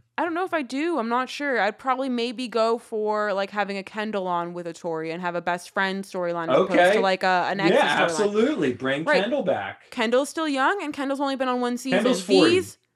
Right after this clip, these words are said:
Speaker 1: these are the kind, Kendall's forty?
Speaker 2: Yeah.
Speaker 1: There's no way.
Speaker 2: She's forty. Road Rules Campus Crawl.
Speaker 1: Wow, she really pops up first. Um, yeah, she is forty. Interesting.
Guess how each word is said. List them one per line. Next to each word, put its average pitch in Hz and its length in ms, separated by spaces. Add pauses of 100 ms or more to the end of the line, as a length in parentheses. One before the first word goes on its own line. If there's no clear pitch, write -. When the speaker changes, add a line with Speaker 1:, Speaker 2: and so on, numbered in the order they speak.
(140)
Speaker 1:
these 294 320
are 294 100
the 277 80
kind, 277 280
Kendall's 466 280
forty? 233 320 (760)
Speaker 2:
Yeah. 107 140 (320)
Speaker 1:
There's 330 260
no 143 160
way. 78 440 (640)
Speaker 2:
She's 185 240
forty. 226 480 (1300)
Road 165 240
Rules 190 180
Campus 196 340
Crawl. 202 460 (1300)
Speaker 1:
Wow, 233 160
she - 120
really 226 120
pops 214 280
up 220 120
first. 202 420 (540)
Um, 226 2250
yeah, 277 180
she 240 160
is 247 140
forty. 190 320
Interesting. 208 600